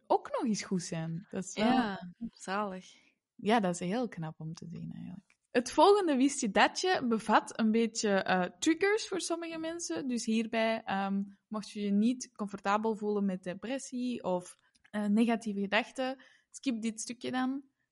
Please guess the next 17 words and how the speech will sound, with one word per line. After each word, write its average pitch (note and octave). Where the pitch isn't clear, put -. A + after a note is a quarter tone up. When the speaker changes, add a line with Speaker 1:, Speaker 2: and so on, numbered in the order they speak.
Speaker 1:
maar F#3
dan F#3
ben F#3
je F3
gewaarschuwd. -
Goed, -
wist C4
je D4
dat B3
Tom G#3+
Helze A3+
heeft G#3
gekampt G#3
met F#3
een F3+
depressie, F3+
Annelies? C#3+